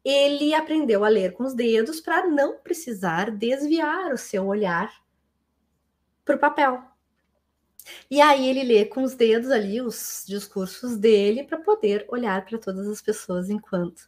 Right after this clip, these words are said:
ele faz suas palestras e apresentações. Isso ele começou lá com os discursos,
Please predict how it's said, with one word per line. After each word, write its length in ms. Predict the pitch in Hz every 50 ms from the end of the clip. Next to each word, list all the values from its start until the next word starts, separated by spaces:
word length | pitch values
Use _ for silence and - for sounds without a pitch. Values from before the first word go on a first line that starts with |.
| _ _ _ _ _ _ _ _ _ _ _ _ -
ele 460 | 202 214 196 180 180 185 202 208 - _
faz 340 | _ - - - 185 180 175
suas 480 | - - - - 190 180 180 - - -
palestras 680 | _ - 170 160 160 160 165 175 - - 185 185 180
e 40 | -
apresentações. 880 | 170 175 - 170 175 - 170 175 - 185 180 - - 165 160 160 156 -
Isso 140 | 180 -
ele 80 | 220 226
começou 400 | 226 247 240 262 262 262 - 214
lá 100 | 185 175
com 120 | 175 -
os 100 | 214 214
discursos, 760 | 214 240 240 - - - 175 170 165 - - - 170 - -